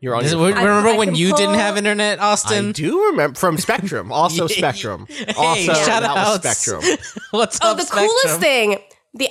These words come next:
Speaker 3: absolute coolest thing about this, my favorite thing, is that my boyfriend is able to access a hotspot that gives him internet when this happens,
Speaker 1: Uh-huh.
Speaker 3: but it, for some reason, does not work on my P C.
Speaker 1: Woof.
Speaker 3: Uh, I get, I see the option for the hotspot and I can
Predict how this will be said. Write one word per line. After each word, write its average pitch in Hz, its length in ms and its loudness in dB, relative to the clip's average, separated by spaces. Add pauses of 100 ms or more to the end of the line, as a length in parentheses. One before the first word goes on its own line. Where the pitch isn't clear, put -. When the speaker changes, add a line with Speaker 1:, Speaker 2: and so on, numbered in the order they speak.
Speaker 3:
absolute 214 480 -2
coolest 202 380 -4
thing 269 120 0
about 269 300 0
this, 269 240 -2
my 175 100 -4
favorite 190 400 -2
thing, 165 200 -4
is 185 100 -4
that 175 260 -2
my 185 140 -2
boyfriend 254 680 -2
is 233 140 -4
able 190 260 -4
to 185 240 -6
access 170 640 -2
a 170 80 -2
hotspot 208 680 -2
that 175 140 -10
gives 165 240 -4
him 175 180 -4
internet 180 500 -2
when 170 180 -4
this 170 120 -8
happens, 233 480 -2
Speaker 1:
Uh-huh. 110 160 -4
Speaker 3:
but 185 120 -2
it, 180 120 -6
for 202 120 -8
some 180 220 -4
reason, 196 300 0
does 190 180 -6
not 170 420 0
work 170 260 -2
on 160 120 -2
my 151 140 -4
P 151 160 -12
C. 170 320 -8
Speaker 1:
Woof. 127 640 -4
Speaker 3:
Uh, 175 240 0 (320)
I 254 120 2
get, 285 240 0
I 233 80 -2
see 294 320 0
the 269 180 0
option 233 380 0
for 339 140 0
the 330 40 0
hotspot 311 520 0
and 226 100 0
I 208 80 0
can 190 300 -6